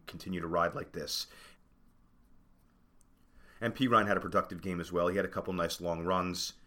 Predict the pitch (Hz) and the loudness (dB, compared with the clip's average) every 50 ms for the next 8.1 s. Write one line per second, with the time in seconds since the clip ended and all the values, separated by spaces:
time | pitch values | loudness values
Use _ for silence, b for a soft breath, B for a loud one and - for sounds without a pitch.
0 | b b b b b b - 95 92 - 101 92 92 - - 92 90 90 82 82 | b b b b b b -6 -6 -2 2 4 4 4 2 2 -4 -4 -4 -6 -8
1 | - - 92 82 - - 82 82 82 - - b b b b b b 113 113 113 | -6 -4 -4 -4 -4 -6 -8 -8 -10 -12 -16 b b b b b b -4 -2 0
2 | 117 110 101 104 101 - - 98 90 87 - 104 104 104 104 - - 110 107 104 | 2 2 4 4 2 2 2 -4 -4 -2 0 2 2 2 0 -2 -4 -2 -2 0
3 | 101 101 101 95 - - 95 85 92 85 - - 85 - - 98 90 87 85 82 | 0 -2 -4 -6 -6 -6 -6 -4 -4 -4 -6 -6 -10 -4 0 2 2 2 2 -2
4 | 80 - _ _ _ - _ - - - _ - _ - _ - - _ _ - | -6 -14 _ _ _ -20 _ -20 -20 -20 _ -20 _ -20 _ -20 -20 _ _ -20
5 | _ _ _ _ - _ - _ - - _ - - - - - - - - - | _ _ _ _ -20 _ -20 _ -20 -20 _ -20 -20 -20 -20 -20 -20 -20 -20 -20
6 | b b b b b b b - 127 127 139 147 151 139 147 147 139 139 135 123 | b b b b b b b 2 2 4 4 2 0 0 0 2 4 4 4 2
7 | 123 - - 135 135 131 131 123 - - - 123 117 110 117 120 117 117 117 107 | 0 -4 0 0 0 2 2 0 0 2 4 4 4 4 4 2 2 2 0 -4
8 | - | -8